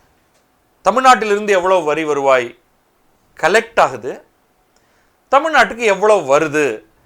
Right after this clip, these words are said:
அப்படின்னு பார்க்கறதுல ஒரு வித்தியாசம் இருக்கிறத பார்த்து, "It is not proportional. நாங்க இவ்வளவு பணம் கொடுக்குறோம், ஆனா எங்களுக்கு இவ்வளவு தான் வருது,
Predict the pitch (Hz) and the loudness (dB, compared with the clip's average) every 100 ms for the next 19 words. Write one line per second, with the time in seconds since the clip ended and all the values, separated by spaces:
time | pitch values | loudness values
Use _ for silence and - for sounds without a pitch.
0 | _ - 175 208 269 202 196 208 196 165 | _ -2 -2 -2 -4 2 2 2 -2 -2
1 | 233 339 226 185 151 156 202 170 170 143 | 0 0 0 -2 -4 0 0 0 -4 -6
2 | 139 123 120 - 123 120 240 381 - _ | -6 -4 -6 -4 -6 -6 -12 -12 -18 _
3 | _ _ - 180 185 196 226 - 147 - | _ _ -16 -10 -2 2 2 0 -6 -6
4 | 151 - 113 110 104 - _ _ _ _ | -10 -10 -14 -16 -16 -20 _ _ _ _
5 | 127 135 185 170 135 165 233 233 208 226 | -2 0 0 -2 -6 0 2 2 0 -2
6 | 208 160 - 127 202 202 190 214 208 233 | -4 -8 -10 -10 -10 -6 -4 -2 -4 -6
7 | 214 180 190 208 185 202 143 127 127 127 | -8 -6 -2 0 2 2 2 -4 -6 -6